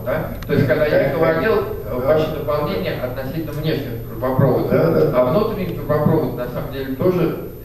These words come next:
Speaker 1: если экономию
Speaker 2: Да.
Speaker 1: вводить, их тоже нужно использовать более современно.
Speaker 2: И ещё, Александр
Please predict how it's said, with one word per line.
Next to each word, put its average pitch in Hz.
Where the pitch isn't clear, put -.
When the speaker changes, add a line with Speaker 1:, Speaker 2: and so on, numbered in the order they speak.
Speaker 1:
если 127
экономию 131
Speaker 2:
Да. -
Speaker 1:
вводить, 139
их -
тоже 175
нужно 147
использовать 160
более 139
современно. 131
Speaker 2:
И 131
ещё, 123
Александр 117